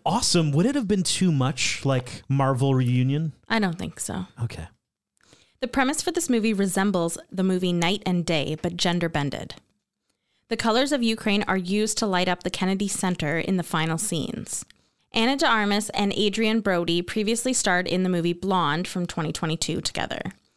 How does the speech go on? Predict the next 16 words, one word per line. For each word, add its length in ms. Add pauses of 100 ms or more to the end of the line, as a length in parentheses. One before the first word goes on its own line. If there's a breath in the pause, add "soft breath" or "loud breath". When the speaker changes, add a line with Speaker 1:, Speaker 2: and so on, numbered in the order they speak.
(220 loud breath)
Speaker 2:
This 180
is 100
Chris 300
Evans' 320 (240)
first 380
Apple 260
T 180
V 160
Plus 400
project 460
since 320
Defending 560
Jacob 380
in 100
twenty 260
twenty. 440